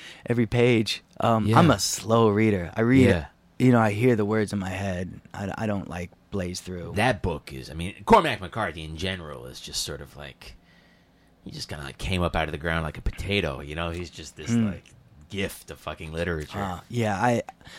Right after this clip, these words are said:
Speaker 1: was really moved. Sam turned me on to him, so then I went out, went out on the road with Sam.
Speaker 2: Sam's deep.
Speaker 1: Yeah.
Speaker 2: Sam's real deep. My sister, um, lived next,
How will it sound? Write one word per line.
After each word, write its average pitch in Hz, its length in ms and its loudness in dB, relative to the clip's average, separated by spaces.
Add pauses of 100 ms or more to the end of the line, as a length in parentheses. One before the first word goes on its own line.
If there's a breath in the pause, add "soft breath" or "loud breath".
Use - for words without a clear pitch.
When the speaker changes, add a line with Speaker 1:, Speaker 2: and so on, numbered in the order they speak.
(100)
Speaker 1:
was 123 120 0
really 131 160 6
moved. 123 220 4
Sam 127 260 4
turned 123 200 2
me 120 80 4
on 117 160 2
to 107 60 0
him, 120 200 -2
so 127 140 -6
then 131 100 0
I 139 60 0
went 135 180 -2
out, 135 160 -4 (160)
went 127 160 0
out 123 120 4
on 120 120 4
the 117 80 2
road 120 220 4
with 107 80 -4
Sam. 120 340 0
Speaker 2:
Sam's 123 260 -4
deep. 139 240 0 (300 soft breath)
Speaker 1:
Yeah. 120 380 4 (300)
Speaker 2:
Sam's 117 300 -4
real 123 100 2
deep. 117 180 0
My 107 80 0
sister, 135 640 2
um, 92 520 -2
lived 101 180 -4
next, - 320 -10